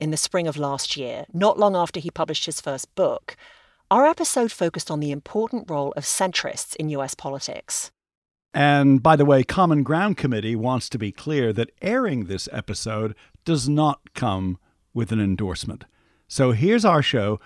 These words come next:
Speaker 2: from June twenty twenty-two.
Speaker 1: We live in a world of political extremes, with the far right and far left denigrating each other on a regular basis.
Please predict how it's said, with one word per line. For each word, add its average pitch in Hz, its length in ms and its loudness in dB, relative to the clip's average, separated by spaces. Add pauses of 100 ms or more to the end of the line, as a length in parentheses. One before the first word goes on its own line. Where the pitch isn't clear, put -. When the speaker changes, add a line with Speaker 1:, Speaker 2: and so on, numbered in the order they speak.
Speaker 2:
from 101 280 -6
June 143 420 4 (320)
twenty 120 300 -2
twenty-two. 120 580 -4 (1900)
Speaker 1:
We 233 220 4
live 262 400 6
in 226 100 4
a 202 60 4
world 185 400 2
of - 100 -6
political 160 480 -2
extremes, - 880 -8
with 170 120 -4
the 165 60 -2
far 208 340 4
right 185 320 4
and 143 80 -10
far 156 280 2
left 143 380 0
denigrating 160 640 0
each 139 220 -4
other 127 260 -6
on 143 80 -6
a 147 60 -4
regular 135 380 -6
basis. 170 680 -4